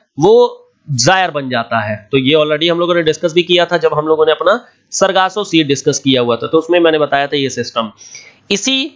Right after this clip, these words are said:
घुमाव को, इसी rotation, इसी world को हम लोग बोलते हैं vortex। This is vortex। और अगर ये polar इलाके में होगा तो इसी को हम लोग बोल देते हैं polar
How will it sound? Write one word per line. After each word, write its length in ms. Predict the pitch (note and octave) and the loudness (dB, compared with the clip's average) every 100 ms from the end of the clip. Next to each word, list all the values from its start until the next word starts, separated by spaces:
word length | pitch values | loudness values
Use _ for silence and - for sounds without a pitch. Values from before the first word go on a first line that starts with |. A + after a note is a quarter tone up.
| - | -8
घुमाव 640 | D3 - E3 E3+ F#3 A3 G#3+ | -4 0 2 2 2 2 0
को, 200 | F#3 F3+ | -2 -2
इसी 240 | E3 A3+ | 0 0
rotation, 520 | F3+ E3+ E3+ D#3 F#3 | 2 0 -2 -2 -2
इसी 260 | F3+ - G#3+ | -2 -2 -2
world 380 | D#3 D#3 F#3 F3+ | 2 2 2 0
को 120 | F3+ | 0
हम 140 | D#3+ | 0
लोग 140 | E3 C#3+ | 0 2
बोलते 280 | C#3+ C3+ | 0 0
हैं 300 | D#3 D3+ F3 | 0 2 0
vortex। 680 | C3 C3 B2+ B2 A2+ - - | 2 0 0 -2 -4 -8 -4
This 320 | D3+ D#3 - D3 | -2 -2 0 0
is 160 | C3 | 2
vortex। 320 | B2+ A#2 A2 - _ _ _ - | 0 0 -6 -8 _ _ _ -2
और 100 | F3 | -2
अगर 340 | - F#3+ G#3 | 0 -2 -2
ये 120 | A3+ G#3 | -2 -2
polar 360 | - F#3 F#3 | 0 2 2
इलाके 340 | F#3 F3 E3+ F3 | 2 -2 -2 -2
में 120 | E3+ | 0
होगा 260 | D3+ E3 | 2 2
तो 120 | E3 E3 | 0 -2
इसी 180 | D3+ | -2
को 140 | D#3+ D3+ | 0 2
हम 60 | |
लोग 120 | D3 C3+ | 2 2
बोल 160 | C3+ | 2
देते 200 | B2+ C3 | 2 0
हैं 100 | D3 | 0
polar 440 | E3 C#3+ C#3+ G3+ | 2 2 2 2